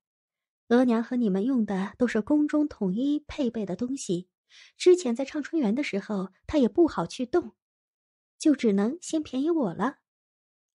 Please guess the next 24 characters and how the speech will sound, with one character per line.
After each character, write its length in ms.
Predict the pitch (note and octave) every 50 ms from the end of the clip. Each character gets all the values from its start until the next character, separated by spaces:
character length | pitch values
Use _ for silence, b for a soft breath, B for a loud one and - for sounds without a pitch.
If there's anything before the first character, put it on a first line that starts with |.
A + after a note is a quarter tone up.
| _ _ _ _
蓝 260 | F#3+ F3 F3 F3+ G3+
静 180 | - G#3+ F3+
笑 220 | E3 - G3+ D#3+ -
着 80 | D#3
说。 280 | - - - G3 G#3 - _ _ _ _ _ _ _ _ _ _ _ _ _ _ _ _ _ _ _ _ _
欣 260 | - - F4+ F#4 F4
然 280 | D4 G3+ F3+ G#3 C4 D4+
急 240 | - - - F3+ F3
着 140 | F#3 G#3 G3+
问， 180 | G#3 G3+ G3+ _ _ _ _ _ _ _ _ _ _ _ _ _ _ _ _ _ _ _ _ _ _ _ _ _ _ _ _ _
不 100 | _ G#4
好 180 | F4+ - C4 A#3+
动 200 | A#3+ F4 E4+ D#4
什 160 | - A#3 A3
么， 240 | A3 C4 B3+ A#3 A#3 b b b _
到 140 | G#4 G4+
底 240 | F#4+ D#4 C4+ B3 A#3+ B B
是 140 | - - F#4+
什 140 | - - A#3+
么 80 | D4 G4
东 180 | G4 F#4 D#4
西 160 | C#4 - C4+ A#3+
啊 240 | G#3 G3 G3 - _ _ _ _ _ _ _ _ _ _
？“嘘。” 380 | - - - - - - -